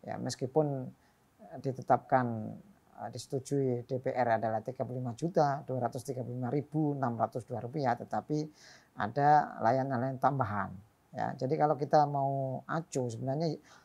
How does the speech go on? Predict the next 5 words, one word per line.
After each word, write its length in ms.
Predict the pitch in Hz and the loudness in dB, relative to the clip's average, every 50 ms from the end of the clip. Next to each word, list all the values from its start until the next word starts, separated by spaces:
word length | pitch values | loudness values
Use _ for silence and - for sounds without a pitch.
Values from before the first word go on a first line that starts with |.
| _ _ _ _ _ | _ _ _ _ _
unit 400 | - 143 139 147 156 165 160 - | 0 4 4 6 6 6 4 4
cost 480 | - - 151 131 - - - - - 190 175 - _ _ _ _ _ _ | 4 4 4 4 4 -4 -10 -12 -14 -18 -20 -20 _ _ _ _ _ _
jamaah 560 | - 117 147 139 135 143 156 147 127 131 139 | 2 4 6 6 6 4 2 2 2 2 2
haji 400 | - - - 131 120 117 113 120 120 - _ _ _ - 202 | 0 0 -2 0 0 0 -2 -4 -6 -10 _ _ _ -4 0
itu 640 | 156 135 - - _ - 160 156 156 165 175 175 | 0 0 0 -2 _ 4 6 8 8 8 6 4